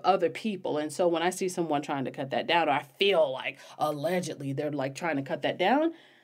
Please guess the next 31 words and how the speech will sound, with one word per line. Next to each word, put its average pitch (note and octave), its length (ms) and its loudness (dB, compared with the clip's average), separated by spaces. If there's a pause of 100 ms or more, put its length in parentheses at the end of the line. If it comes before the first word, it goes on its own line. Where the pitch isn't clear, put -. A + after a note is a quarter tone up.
(280)
I B3 260 6
lose A#3+ 260 2
whatever G3 340 4
little F3 360 4
shred F3 280 0
of D#3 100 -2
respect D3+ 360 -4
I C3+ 60 -2
have C3+ 280 -6
for - 80 -12
you. - 280 -14 (600)
I E3+ 100 6
will A3+ 140 6
say A#3 200 4
this, D#3+ 260 4
the D#3 120 2
article G#3+ 440 6
that E3+ 180 4
did F3+ 180 4
come F#3+ 240 0
out, E3+ 220 4
I D#3+ 80 4
will E3+ 120 4
say E3 200 0
take D#3 240 -4
it C#3+ 40 -4
with C#3 140 -6
a C#3+ 40 -6
grain D3+ 220 -2
of C3 80 -6
salt. G3 480 0